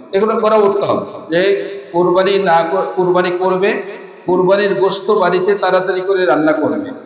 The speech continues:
ওই কুরবানির গোশত খেয়ে, খাবে, এটা হলো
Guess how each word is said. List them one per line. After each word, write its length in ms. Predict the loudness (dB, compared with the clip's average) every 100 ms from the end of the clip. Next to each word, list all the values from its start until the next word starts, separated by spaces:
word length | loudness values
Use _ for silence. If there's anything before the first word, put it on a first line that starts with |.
| -20 -20 -10 -2
ওই 100 | 0
কুরবানির 560 | 2 2 2 0 0
গোশত 400 | 0 0 0 -2
খেয়ে, 420 | 0 0 0 -2 -2
খাবে, 260 | -2 -2 -6 -12 -18 -20 -8
এটা 220 | -2 0
হলো 420 | 2 2 2 0